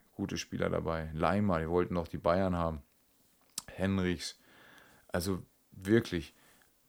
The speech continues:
auch wenn das Spielverlauf natürlich international unglücklich war, dass Gulaschi, wen hat die Bild getitelt, der Wischiwaschi Gulaschi,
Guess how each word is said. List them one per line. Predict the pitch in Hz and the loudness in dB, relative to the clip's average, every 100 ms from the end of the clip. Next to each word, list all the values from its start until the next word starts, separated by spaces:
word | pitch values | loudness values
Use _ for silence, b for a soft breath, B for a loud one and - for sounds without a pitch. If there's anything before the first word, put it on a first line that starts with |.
| _ _ _ b b b - | _ _ _ b b b 2
auch | 117 113 | 4 6
wenn | 117 | 6
das | 113 | 6
Spielverlauf | - 131 120 117 107 107 | 6 6 8 8 6 4
natürlich | 98 120 107 101 - | -2 2 4 4 0
international | 110 110 101 - 101 95 | 4 4 4 2 2 4
unglücklich | 110 113 104 95 85 | 4 4 4 2 4
war, | 95 | 6
dass | 92 - | 6 4
Gulaschi, | 98 95 117 104 92 82 - - | 4 6 4 2 0 0 -4 -6
wen | 98 95 | -2 0
hat | 101 | 0
die | 101 90 | 0 0
Bild | 101 92 - | 4 2 2
getitelt, | 87 - 98 101 92 B B B | -6 -4 -2 0 -2 B B B
der | - 82 | -2 2
Wischiwaschi | 101 - 92 78 98 101 90 | 2 2 0 2 2 2 -2
Gulaschi, | 92 87 87 - 87 | 0 2 2 0 -4